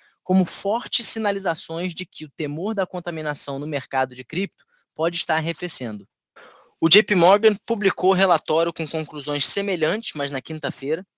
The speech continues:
O banco acredita que o processo de desalavancagem causado pela crise de liquidez está se encerrando, como sinalizado pela redução do desconto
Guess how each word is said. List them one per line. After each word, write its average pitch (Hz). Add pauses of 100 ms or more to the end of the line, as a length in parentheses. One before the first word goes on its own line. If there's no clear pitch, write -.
(380)
O 147
banco 180
acredita 170
que 165
o 156
processo 190
de 170
desalavancagem 151
causado 160
pela 156
crise 151
de 135
liquidez 131
está 160
se -
encerrando, 165 (200)
como 196
sinalizado 180
pela 165
redução 151
do 151
desconto 156